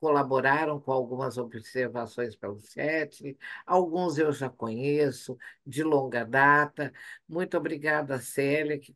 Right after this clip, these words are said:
colocou ali que é muito gostoso ficar nos ouvindo a <laughs> noite inteira, mas a gente também precisa parar e descansar, viu, Célia? Então,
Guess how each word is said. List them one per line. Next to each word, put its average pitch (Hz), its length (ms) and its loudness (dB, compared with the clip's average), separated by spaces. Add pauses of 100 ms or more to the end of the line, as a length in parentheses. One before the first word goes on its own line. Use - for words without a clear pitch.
colocou 139 440 0
ali 139 400 -2 (360)
que 160 100 2
é 151 40 6
muito 175 300 -2
gostoso 156 640 0
ficar 151 240 -4
nos 139 220 -4
ouvindo 135 440 -2
a 135 60 -2
<laughs> - 20 -6
noite 135 420 -4
inteira, 160 600 0 (300)
mas 180 600 4 (380)
a 202 160 4
gente 180 360 -2
também 175 460 4
precisa 170 640 2
parar 165 560 4 (240)
e 180 160 0
descansar, 170 1000 4
viu, 160 220 2
Célia? 123 600 2 (340)
Então, 165 680 2